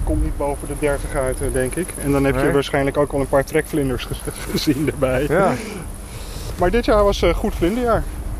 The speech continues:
Speaker 1: In ieder geval in Amsterdamse, voor Amsterdamse begrippen. Ik had,
Speaker 2: Ik heb
Speaker 1: eh, vorig jaar ook het eerste, eh, in ieder geval voor mij, in, in, mijn eerste scheefbloemwitje hier gezien op de dijk. Dus dat was in, eh, ik geloof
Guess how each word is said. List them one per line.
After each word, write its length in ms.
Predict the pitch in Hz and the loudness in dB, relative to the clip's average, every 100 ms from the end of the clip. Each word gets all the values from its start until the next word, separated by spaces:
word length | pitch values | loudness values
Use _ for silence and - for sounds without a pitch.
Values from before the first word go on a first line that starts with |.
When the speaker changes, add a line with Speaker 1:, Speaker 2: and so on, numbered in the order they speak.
| - - | -4 0
Speaker 1:
In 240 | 185 175 - | 0 0 0
ieder 180 | 220 190 | 2 2
geval 300 | 160 147 143 | 4 4 4
in 160 | 151 | 2
Amsterdamse, 640 | 151 - 151 165 196 - 196 185 170 160 - | 0 0 2 2 2 0 0 0 -2 -2 -2
voor 100 | 160 | -2
Amsterdamse 480 | 170 170 165 175 170 | 0 0 0 0 -2
begrippen. 400 | 160 170 160 - - - - - - | -2 -2 -4 -6 -8 -8 -8 -8 -6
Ik 60 | - | -4
had, 100 | - | -2
Speaker 2:
Ik 160 | 120 - | 0 2
heb 120 | 139 | 0
Speaker 1:
eh, 60 | 123 - - - | 0 -2 -4 -2
vorig 220 | 147 147 | -2 -2
jaar 180 | 151 147 | 0 0
ook 140 | 151 | -2
het 120 | 151 | -2
eerste, 380 | 156 156 147 - | 0 0 0 0
eh, 540 | 143 143 139 143 139 143 131 - - - - - - - - - - | 0 0 0 0 0 -2 -4 -10 -12 -12 -8 -8 -8 -10 -8 -8 -8
in 20 | 139 | -6
ieder 160 | 143 | -4
geval 160 | - 131 | -2 -2
voor 140 | 135 | 0
mij, 260 | 143 156 151 | 2 2 2
in, 160 | 139 135 135 | 0 -4 -6
in, 120 | - - 131 123 | -4 -2 -2 -2
mijn 200 | 135 143 | -2 0
eerste 300 | 139 139 - | 0 0 0
scheefbloemwitje 880 | - 175 180 - 147 139 135 127 135 | 0 0 0 2 0 0 0 0 -2
hier 280 | 120 123 127 | -2 -2 -2
gezien 320 | - - 127 - | -2 0 0 0
op 80 | |
de 100 | - | 0
dijk. 320 | - - - - - - - - - - - - - - - - | -2 -4 -6 -6 -4 -2 -2 -2 -2 -2 -2 -4 -6 -6 -6 -6
Dus 120 | - | -6
dat 120 | - | -6
was 200 | 120 - | -4 -4
in, 180 | 110 113 | -2 -2
eh, 140 | 104 101 98 - - - - - - - - - | -2 -2 -2 -4 -6 -6 -4 -2 -2 -4 -6 -4
ik 60 | - | -4
geloof 260 | 107 104 | -2 -4